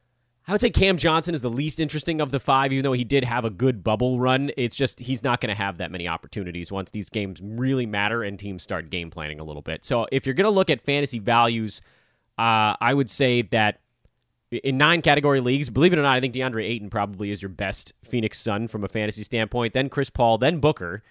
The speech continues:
Uh, eight cat, you can, you can put Booker at the front of the list, but he drops back behind the other two guys because of the four turnovers a game. Uh, in nine cat roto and head to head, as we've talked about, you sort of kinda throw turnovers off to the side.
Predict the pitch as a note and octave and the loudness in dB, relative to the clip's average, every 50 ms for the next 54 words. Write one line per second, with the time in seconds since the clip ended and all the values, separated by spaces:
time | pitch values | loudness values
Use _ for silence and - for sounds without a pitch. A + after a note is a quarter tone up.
0 | _ _ _ _ _ _ _ _ _ _ _ - G2 F#2+ F2+ F2 E2+ E2 D2+ D2 | _ _ _ _ _ _ _ _ _ _ _ -6 -4 -2 0 0 -2 -2 -6 -8
1 | - _ _ - D3 D#3 D3+ - D3+ B2+ A2 - - - A#2 G#2+ - A2+ F#2 F2 | -14 _ _ 2 2 2 2 2 0 0 0 0 -2 -6 -8 -6 -6 -6 -8 -8
2 | D#2+ C#2+ _ _ _ _ _ _ _ _ _ G#2+ G#2 - - G#2+ F#2+ A#2 G#2+ G2 | -12 -18 _ _ _ _ _ _ _ _ _ -12 -8 -6 -6 -4 -2 -2 0 2
3 | B2+ A#2+ - G#2+ G2+ F#2 - F2+ - - A2 G#2 F#2+ E2+ E2+ E2+ E2 D2+ D#2+ - | 0 0 0 -2 -4 -4 -6 -8 -6 -4 -4 -4 -2 -4 -6 -8 -8 -10 -10 -10
4 | - F#2+ G2+ G2+ G#2+ A2 G2 F#2 - - G#2+ F#2+ F#2+ - F#2+ F#2+ F#2 F#2 F#2 F#2 | -10 -10 -8 -4 0 0 0 0 -2 -2 -2 -2 -2 -2 -4 -6 -6 -4 -6 -6
5 | F#2 F2 - F#2+ F2 F#2 F2 E2+ E2 - - - G2+ F2 E2+ D#2+ - - A2 G2 | -6 -8 -8 -6 -4 -2 -2 -2 -4 -8 -8 -8 -8 -8 -8 -10 -10 -8 -6 -6
6 | F2+ - - A2 G2+ F#2 D#2+ E2 - F#2+ C3+ F3 F3 D#3+ D3 - - _ _ _ | -6 -4 -4 -4 -4 -4 -6 -8 -4 0 2 2 2 2 0 -4 -10 _ _ _
7 | _ _ _ _ _ - F#2 F2+ E2 D#2 - - - F3+ E3+ D#3+ D#3 D3 D3 C#3 | _ _ _ _ _ -6 -4 -4 -4 -4 -6 -2 0 2 4 4 4 2 2 2
8 | D#3+ C#3+ B2+ A#2+ B2 B2 A#2+ B2 B2+ A#2+ B2 C3 D#3 G#3+ D#4+ D#4 C#4+ B3 A#3+ G#3 | 2 2 2 2 2 2 2 4 4 4 4 2 2 0 0 0 0 2 4 4
9 | F#3+ F#3 F3+ E3+ D#3 C#3 C3+ D3 B2 C#3 A#2+ A#2 - - A#2 A2+ G#2+ G2 G#2 G2+ | 4 4 4 2 0 0 -2 -2 -2 0 0 0 0 0 0 0 0 0 -2 -4
10 | - A2+ G2+ F#2+ E2+ - - _ _ _ _ _ - - - - C#3+ C#3 B2 - | -6 -4 -4 -4 -6 -8 -14 _ _ _ _ _ -20 -10 -2 0 2 2 2 0
11 | A2+ G#2+ - A#2 G#2 G2 F#2 F2+ F#2+ - F#2 E2+ - - F2 F2 - G#2+ F#2+ F2+ | -2 -2 -2 -4 -4 -4 -6 -6 -6 -4 -4 -4 -4 -6 -10 -6 -2 0 2 2
12 | F2+ F2 | 0 -2